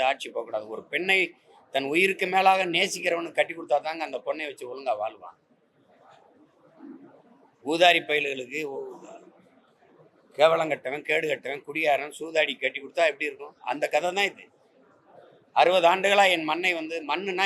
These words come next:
என்னன்னே தெரியல. தாய்ப்பாலும் தண்ணீரும் உங்களுக்கு மலிவா கிடைக்கிறனால இந்த மண்ணை எவனும் மதிக்கிறது இல்லைன்னு க-, ஐயா வைரமுத்து அவர்கள் எழுதின கவிதையை தான் சொல்ல வேண்டியது. அவனுக்கு அது அருமை புரியல. காலுக்கு கீழே மிதிபடுறதுனாலே இந்த மண்ணை அவனுக்கு சாதாரணமா பட்டுருச்சு.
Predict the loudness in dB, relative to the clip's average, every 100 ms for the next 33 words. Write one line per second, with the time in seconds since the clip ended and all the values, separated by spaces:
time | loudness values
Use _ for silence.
0 | 2 0 -2 -4 -6 -18 -20 -20 -20 _
1 | _ _ _ _ _ _ _ -20 -20 -20
2 | -20 -20 -20 _ -20 -20 _ _ _ _
3 | _ _ -20 -20 -20 0 6 6 6 4
4 | 4 2 2 4 2 0 -2 -4 -4 -2
5 | 0 2 0 0 -2 -4 -4 -2 0 2
6 | 2 -2 _ _ -6 0 2 4 4 2
7 | 0 -2 -2 -2 -6 -8 -10 -10 -12 -14
8 | _ -12 -6 -6 -6 -6 0 2 2 -2
9 | -4 -4 -4 -4 -8 -10 -10 -8 -4 -4
10 | -6 -8 -12 -14 -14 -14 -16 -20 _ _
11 | _ _ _ _ _ 0 4 4 4 6
12 | 6 6 0 -4 -4 -6 -8 0 6 6
13 | 4 -4 0 0 0 -2 -2 -2 -2 0
14 | 2 2 0 -4 -6 -6 -10 -8 -2 -2
15 | -2 -6 -14 -16 -20 _ -20